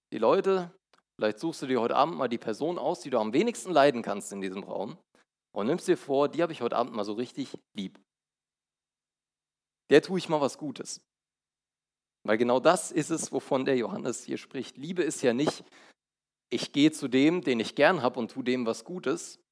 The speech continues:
Also auch, ja. Aber umso liebevoller ist es doch, wenn du zu jemandem gehst,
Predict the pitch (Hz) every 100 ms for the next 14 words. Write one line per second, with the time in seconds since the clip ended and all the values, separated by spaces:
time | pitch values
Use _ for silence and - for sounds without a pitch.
0 | _ _ _ _ _ _ - 92 85 -
1 | 170 - _ 95 95 - _ _ _ _
2 | _ _ _ _ _ _ _ - 104 98
3 | - - _ _ 190 151 131 214 214 -
4 | 110 98 95 107 - 117 135 - _ _
5 | _ - 101 101 - 107 110 95 98 107
6 | 131 -